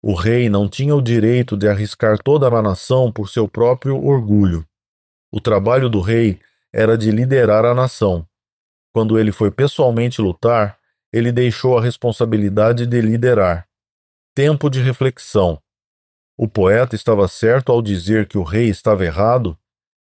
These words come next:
Cinco afirmações resumidas. Um, um líder é a pessoa que os outros seguem.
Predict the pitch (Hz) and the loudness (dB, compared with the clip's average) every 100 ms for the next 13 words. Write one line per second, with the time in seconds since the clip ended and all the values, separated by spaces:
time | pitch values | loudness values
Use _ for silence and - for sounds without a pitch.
0 | _ - - 131 160 165 156 - 127 120 | _ -20 -8 -4 -2 0 -2 -2 -2 -2
1 | - 113 113 110 120 117 131 104 90 85 | -2 -2 -2 -2 -4 -4 -2 -2 -2 -6
2 | - - _ _ _ _ _ - 139 120 | -8 -18 _ _ _ _ _ 0 2 2
3 | 78 - _ _ _ _ 110 95 101 131 | 0 -8 _ _ _ _ 0 2 2 2
4 | 135 156 - 107 101 - 82 - 127 131 | 2 0 0 0 2 0 -4 0 0 0
5 | 147 120 113 123 139 139 107 90 82 80 | 0 0 0 0 -2 -4 0 0 0 -2
6 | 71 | -6